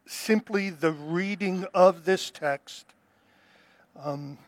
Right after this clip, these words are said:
with any degree of attentiveness and care,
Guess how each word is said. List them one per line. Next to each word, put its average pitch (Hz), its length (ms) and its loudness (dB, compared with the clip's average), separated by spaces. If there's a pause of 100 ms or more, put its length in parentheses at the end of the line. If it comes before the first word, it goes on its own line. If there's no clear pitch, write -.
(560)
with 160 200 2
any 208 240 8
degree 185 480 2
of 160 160 6
attentiveness 190 1120 0
and 160 300 -6
care, 165 560 -2